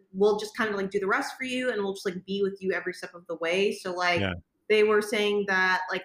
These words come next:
Speaker 1: I think Spotify's giving me, like, a week off maybe, um, to go get my bank account and everything, um,
Speaker 2: Sure.
Speaker 1: set up, and someone's gonna come with me to, like, set that all up. So it's, like, it's, like, really nice. It's, like, having your hand being held, but in, like, the most, like,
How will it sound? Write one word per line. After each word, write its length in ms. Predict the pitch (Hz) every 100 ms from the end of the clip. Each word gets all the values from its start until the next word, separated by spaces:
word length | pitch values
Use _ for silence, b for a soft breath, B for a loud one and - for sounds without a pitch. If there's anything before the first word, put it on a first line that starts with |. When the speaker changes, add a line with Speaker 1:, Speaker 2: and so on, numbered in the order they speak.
| -
Speaker 1:
I 60 |
think 200 | 196 220 220
Spotify's 360 | 220 233 220
giving 220 | - 208 202
me, 220 | 196 196
like, 200 | 180 175 180
a 360 | 170 170 170 165 - _
week 220 | 202 285 - -
off 200 | 320 262 -
maybe, 460 | 277 320 320 311 - B B -
um, 320 | 226 220 208
to 220 | - 208
go 180 | 190 196
get 220 | 196 202
my 160 | 196 190
bank 280 | 185 185 214
account 360 | 214 226 226 226 - _
and 200 | 202 208
everything, 680 | 214 208 220 220 208 208 202 196
um, 500 | 180 180 180 180 196 - _ _ -
Speaker 2:
Sure. 300 | - 92 90 -
Speaker 1:
set 100 | 220
up, 220 | 226 226
and 280 | 185 180 180 b b b
someone's 420 | - 254 254 247
gonna 140 | 247 233
come 240 | 247 226
with 220 | 226 226
me 180 | 214 208 208
to, 60 |
like, 120 | 196
set 220 | - 202 202
that 160 | 196
all 180 | 190 190
up. 180 | 185 185
So 120 | 277
it's, 80 | 285
like, 80 | 392
it's, 80 | -
like, 180 | 494 480
really 240 | 339 330
nice. 300 | 294 208 175
It's, 100 | 208
like, 140 | 262 233 202 _ _ _ -
having 280 | 320 339 320
your 320 | 285 262 240
hand 420 | 254 240 240 226
being 280 | 214 208 190
held, 320 | 196 180 180 190
but 80 |
in, 60 | 202
like, 180 | 196 196
the 80 | 202
most, 480 | 208 202 - - -
like, 180 | 185